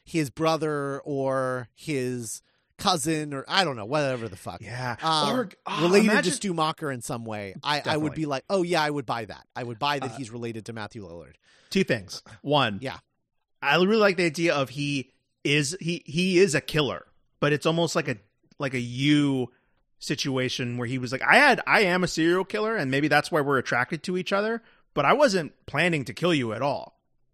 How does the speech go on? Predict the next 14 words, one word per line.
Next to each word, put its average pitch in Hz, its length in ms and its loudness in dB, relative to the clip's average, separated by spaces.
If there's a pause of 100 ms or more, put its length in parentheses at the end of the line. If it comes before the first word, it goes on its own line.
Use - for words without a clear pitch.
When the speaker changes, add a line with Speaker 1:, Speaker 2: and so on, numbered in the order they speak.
(140)
Speaker 2:
but 135 180 2
I 139 100 2
am 170 160 2
a 127 40 -6
serial 127 340 -2
killer." 92 380 -14 (640)
Speaker 1:
<laughs> - 140 -6 (160)
Oh, 185 200 2
yeah. 156 600 0 (720)
<laughs> - 760 -20
That's 165 240 -2
funny. 127 460 -12 (380)
Yeah. 120 280 -10 (260)
Speaker 2:
Um, 123 220 -10